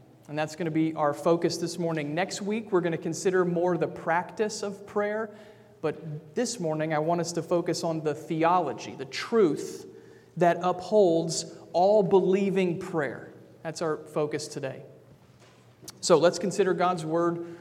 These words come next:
together, Luke chapter eleven, verses one to four. This is what the Holy Spirit says to the church.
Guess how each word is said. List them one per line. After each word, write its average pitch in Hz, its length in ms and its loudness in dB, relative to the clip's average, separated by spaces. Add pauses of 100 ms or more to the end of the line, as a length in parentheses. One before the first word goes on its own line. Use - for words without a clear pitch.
(800)
together, 160 580 0
Luke 170 240 2
chapter 170 340 0
eleven, 143 480 -2 (320)
verses 151 720 -2 (280)
one 156 300 0
to 156 140 -4
four. 139 420 -4
This 143 180 -6
is 160 80 -2
what 165 120 2
the 156 80 -2
Holy 170 240 4
Spirit 170 400 0
says 180 540 -2 (560)
to - 80 -10
the 156 80 -2
church. 131 580 -4